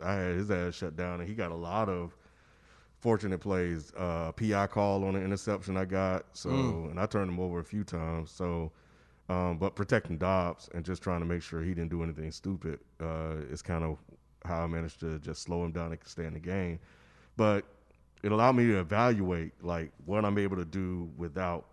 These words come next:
Speaker 1: pieces, without certain
Speaker 2: Yeah.
Speaker 1: talent. So I'm like, "Okay, so I'm gonna just have to," I've really been thinking about it, like, "Okay, so I just need a filler quarterback right now, and I'm gonna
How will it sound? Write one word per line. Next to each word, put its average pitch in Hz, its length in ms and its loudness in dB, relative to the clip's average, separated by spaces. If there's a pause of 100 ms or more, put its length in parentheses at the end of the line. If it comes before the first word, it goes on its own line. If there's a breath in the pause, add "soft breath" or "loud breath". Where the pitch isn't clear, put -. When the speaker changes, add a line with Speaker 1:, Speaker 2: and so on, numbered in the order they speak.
(280)
Speaker 1:
pieces, - 460 -8
without 87 360 -4
certain 92 300 -6
Speaker 2:
Yeah. 113 60 -4
Speaker 1:
talent. 92 340 0 (600 soft breath)
So 92 140 -12
I'm 101 120 -4
like, 78 180 -6
"Okay, 78 480 -4
so 82 580 -2 (880 soft breath)
I'm 113 60 -2
gonna 151 100 4
just 139 120 0
have 131 200 8
to," 123 80 4
I've 113 100 6
really 196 140 12
been 131 160 6
thinking 147 260 4
about 101 220 4
it, 98 40 4
like, 87 220 0 (180)
"Okay, 107 280 4
so 90 480 0
I 104 100 2
just 120 220 -2
need 113 200 4
a 85 140 0 (460)
filler 123 320 8
quarterback 87 760 -2
right 85 220 -2
now, 80 380 -4 (640 soft breath)
and 90 120 0
I'm 90 120 0
gonna 85 260 -2